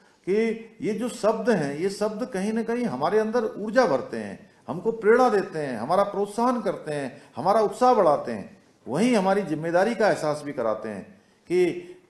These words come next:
तीसरा दशक, इक्कीसवीं सदी का उत्तराखंड का दशक बनाना है, तो उसमें हमारे सभी छात्र छात्राओं की बहुत बड़ी भूमिका होने वाली है। जो ये अमृत काल है,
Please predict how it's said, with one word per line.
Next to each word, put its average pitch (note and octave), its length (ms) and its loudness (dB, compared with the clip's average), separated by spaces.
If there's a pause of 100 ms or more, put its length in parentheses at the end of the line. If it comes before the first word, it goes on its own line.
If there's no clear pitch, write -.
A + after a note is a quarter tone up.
तीसरा E3+ 380 2
दशक, D3+ 520 -4
इक्कीसवीं D#3+ 400 -10
सदी C3+ 340 -10
का D3 120 -4
उत्तराखंड D3+ 500 -6
का D3 100 -2
दशक C#3+ 300 -10
बनाना A2+ 340 -4
है, A3+ 260 -2 (300)
तो D#3 80 -4
उसमें D#3 260 -6
हमारे D#3 360 -4
सभी D3+ 300 -6
छात्र C#3+ 400 -6
छात्राओं C3+ 500 -6
की G#3+ 340 -10 (260)
बहुत A3 220 2
बड़ी G3 220 0
भूमिका B2+ 380 -6
होने F#2+ 260 -6
वाली E2 320 -12
है। - 200 -18 (300)
जो G3+ 200 4
ये A#3+ 380 2
अमृत G#3+ 400 2
काल F#3 260 6
है, G#2+ 240 -2